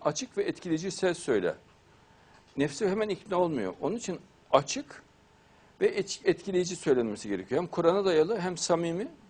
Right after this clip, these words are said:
hem tam kavrayacağı gibi bilgi vermek lazım. Düşmanı fark edemiyor, içindeki düşmanı.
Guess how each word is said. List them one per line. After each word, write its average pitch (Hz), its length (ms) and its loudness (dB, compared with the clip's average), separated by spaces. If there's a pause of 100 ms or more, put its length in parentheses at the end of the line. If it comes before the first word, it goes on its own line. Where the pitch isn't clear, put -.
(1200)
hem 196 300 2
tam 220 220 4
kavrayacağı 156 540 6
gibi 123 120 0
bilgi 110 200 0
vermek 90 380 0
lazım. 85 360 0 (720)
Düşmanı 196 380 0
fark 185 220 0
edemiyor, 196 280 4
içindeki 101 380 -4
düşmanı. 82 380 -10